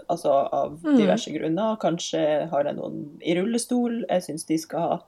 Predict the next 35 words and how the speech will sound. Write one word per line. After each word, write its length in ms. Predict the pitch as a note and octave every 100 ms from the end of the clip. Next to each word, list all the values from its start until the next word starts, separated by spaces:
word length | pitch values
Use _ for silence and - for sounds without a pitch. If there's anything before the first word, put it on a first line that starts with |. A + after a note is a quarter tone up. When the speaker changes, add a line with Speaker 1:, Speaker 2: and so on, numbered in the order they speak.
| _ _ -
Speaker 1:
god 200 | C4+ C4+
nok 180 | B3+ B3+
plass 340 | A#3 A#3+ -
til 160 | A#3+ A3+
å 120 | G#3+
kunne 540 | A3 G#3 G#3+ G#3+ G#3+ _ - - _ -
ha 220 | A#3 A3+
med 160 | G#3 G#3
seg 200 | G#3 G#3
en 100 | G#3
som 460 | G3+ G3+ G#3 G#3
hjelper 540 | G3 F#3 F#3 - G3 F#3
hvis 180 | F#3 -
det 80 | F3+
er 120 | F#3
behov 160 | E3+
for 140 | - E3+
det, 300 | D#3 D#3 D#3
og 120 | D#3
kunne 320 | E3 D#3 D#3
liksom 420 | D#3+ - C3+ - E3 _ _ _ _ -
skifte 420 | - - - A3+
og 80 | -
prøve 340 | D3+ C#3+ C3+
inn 200 | D3 D#3
komfortabelt, 600 | - D#3+ E3+ C3+ - -
da. 100 | A3 - _ _ - D#4
Speaker 2:
Mm. 140 | C4+
Speaker 1:
Så 340 | F#3 A#3 B3 C5+ -
det 340 | C4 B3+ B3+ - -
prøverommet 720 | A3+ F#3+ E3 F#3 G#3+ C#4+ E4+ -
er 140 | G#3
altså 260 | - G#3 G#3+
så 240 | G3+ F3
enormt 300 | F3 G3+ D#4+